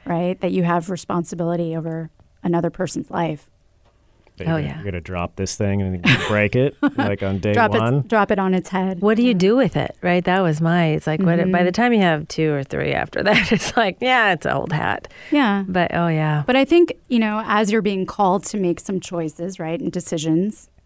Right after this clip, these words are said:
Speaker 1: as the adult and the, the, the parent,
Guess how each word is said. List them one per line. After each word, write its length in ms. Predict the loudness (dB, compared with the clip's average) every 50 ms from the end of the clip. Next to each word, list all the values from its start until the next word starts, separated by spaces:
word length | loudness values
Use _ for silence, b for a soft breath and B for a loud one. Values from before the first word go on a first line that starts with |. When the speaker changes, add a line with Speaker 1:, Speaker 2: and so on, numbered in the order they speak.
| _ _ _ _ _ _ _ _ _ _ -8
Speaker 1:
as 180 | -6 -6 -4 -4
the 120 | -4 -4
adult 400 | -4 -4 -4 -4 -2 -2 -4 -4
and 160 | -2 -2 -2
the, 200 | -2 -2 -6 -8 -10 _
the, 160 | -8 -8 -8 -10 -12 _ _ _ -8
the 60 | -6
parent, 600 | -6 -6 -6 -4 -4 -4 -4 -2 -2 -2 -2 -2